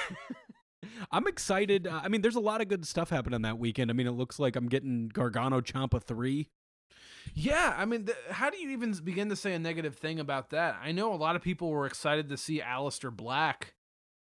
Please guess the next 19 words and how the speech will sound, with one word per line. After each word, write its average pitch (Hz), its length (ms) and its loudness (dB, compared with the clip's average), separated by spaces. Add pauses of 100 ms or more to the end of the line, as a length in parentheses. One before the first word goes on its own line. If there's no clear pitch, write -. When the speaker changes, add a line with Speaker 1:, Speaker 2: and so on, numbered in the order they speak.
(260)
Speaker 2:
um, 113 440 -8 (360)
in 147 160 -2
that 120 240 -8
three-way, 135 720 -4 (120)
but 147 340 -4 (140)
good 208 240 -4
God, 208 300 2
you're 160 80 0
kinda 226 280 -2
getting 202 200 -4
to 175 60 -2
see 214 160 -4
the, 170 160 0 (160)
what 156 220 -2
the 151 80 -6
final 170 480 0
of 151 60 2
that 139 200 -2
trilogy, 131 640 -4